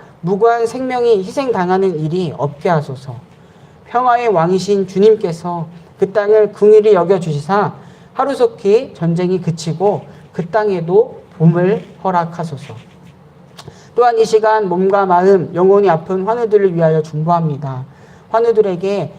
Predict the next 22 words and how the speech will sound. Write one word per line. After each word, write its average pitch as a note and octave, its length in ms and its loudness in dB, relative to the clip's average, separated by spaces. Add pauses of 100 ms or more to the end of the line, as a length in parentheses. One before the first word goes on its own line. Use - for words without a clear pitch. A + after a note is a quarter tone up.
(120)
하나님의 G3+ 760 0
치유와 A3 720 -2 (120)
회복의 A#3 380 2
은혜가 E3+ 380 -2
있기를 D#3 580 -4 (100)
간절히 F3+ 360 -2
원합니다. C#3+ 680 -4 (800)
이 G3 140 -6
기간 F#3 520 -2 (200)
하나님을 G#3+ 580 2
바라보게 E3+ 520 -4
하시고 D#3+ 680 -4 (280)
하나님께 A3+ 500 2
기도함으로 G3 840 0 (260)
능히 G3+ 360 4
이겨낼 G3 480 -2
수 F#3 180 -10
있는 F#3 500 -2 (220)
믿음과 D#3+ 680 -2
마음을 F3 680 -2 (120)
허락하여 D#3 580 -2
주시옵소서. C#3 760 -10